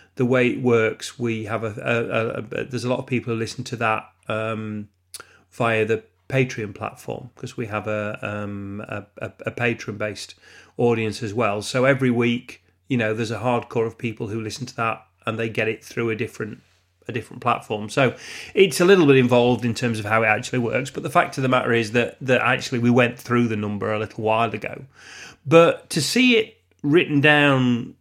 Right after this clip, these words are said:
you know, to see it on screen as a report on the, the main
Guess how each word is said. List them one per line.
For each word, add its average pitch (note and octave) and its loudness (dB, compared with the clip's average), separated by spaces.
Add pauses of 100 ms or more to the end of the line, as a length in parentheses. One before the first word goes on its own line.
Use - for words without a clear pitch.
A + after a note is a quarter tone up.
you C#3+ 4
know, A2+ 2
to C3+ -4
see F3+ 2
it - -4
on C#3 -2
screen C#3+ 2
as A#2 -2
a C3 -2
report B2 2
on A#2+ 0
the, A#2+ 0
the A#2+ -4
main B2 4